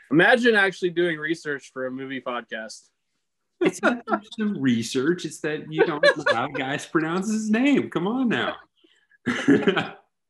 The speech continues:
Speaker 1: Gal Gadot
Speaker 2: Anyway.
Speaker 1: approves. <laughs>
Speaker 2: Anyway, so he talked, one of the things he mentioned about this is that he wants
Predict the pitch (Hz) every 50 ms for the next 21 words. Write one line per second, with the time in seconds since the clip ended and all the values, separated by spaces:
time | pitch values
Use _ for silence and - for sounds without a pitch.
0 | _ _ _ - - _ _ - 180 190 202 214 208 196 196 170 185 185 190 196
1 | 190 190 175 160 139 175 185 185 185 170 160 143 143 - - - - - _ _
2 | _ _ _ _ - 330 - - _ 440 349 330 - _ _ 508 339 330 - _
3 | - - 359 - _ _ - 392 - _ _ _ _ _ - 262 269 262 233 220
4 | 214 208 208 - - _ _ _ _ - 143 151 156 143 123 104 98 92 95 101
5 | - - 170 143 151 208 214 214 220 208 202 190 170 147 156 185 214 240 226 214
6 | - 196 180 - 165 143 123 123 131 139 139 139 - 120 107 107 107 101 101 -
7 | 113 104 101 - 120 104 113 117 113 117 - 165 165 160 147 135 120 113 117 143
8 | 160 185 202 202 202 - -